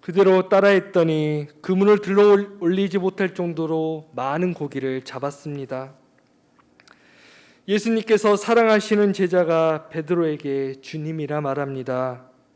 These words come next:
이 주님이시라는 말을 들은 베드로가 겉옷을 두르고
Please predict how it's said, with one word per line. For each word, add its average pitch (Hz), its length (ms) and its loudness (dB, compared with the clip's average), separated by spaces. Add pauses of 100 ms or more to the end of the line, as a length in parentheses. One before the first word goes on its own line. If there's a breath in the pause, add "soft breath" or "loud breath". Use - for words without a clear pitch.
(800 soft breath)
이 202 140 0
주님이시라는 226 920 4
말을 208 340 6
들은 196 400 4
베드로가 170 880 2 (280)
겉옷을 180 520 -2
두르고 165 760 -2